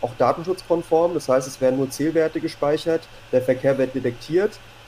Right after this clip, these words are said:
keine Kennzeichen werden gespeichert, auch keine Videobilder, auch keine Personen. Wir arbeiten aber auch mit Infrarotkameras,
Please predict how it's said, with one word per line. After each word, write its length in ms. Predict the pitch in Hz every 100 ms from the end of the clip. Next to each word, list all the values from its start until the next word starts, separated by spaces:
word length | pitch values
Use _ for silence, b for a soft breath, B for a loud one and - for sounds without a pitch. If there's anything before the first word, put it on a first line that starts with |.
| -
keine 180 | 139 139
Kennzeichen 600 | 135 165 180 160 156 160
werden 220 | 139 143
gespeichert, 500 | 139 - 131 139 139
auch 120 | 120 -
keine 220 | 120 117
Videobilder, 600 | 175 180 147 156 147 123
auch 120 | -
keine 200 | 131 123
Personen. 580 | 123 123 117 139 185 214 B B B -
Wir 200 | 113 131
arbeiten 280 | 135 147 135
aber 160 | 127 123
auch 200 | 131 131
mit 160 | 131
Infrarotkameras, 1120 | 139 135 127 156 180 175 180 170 165 196 -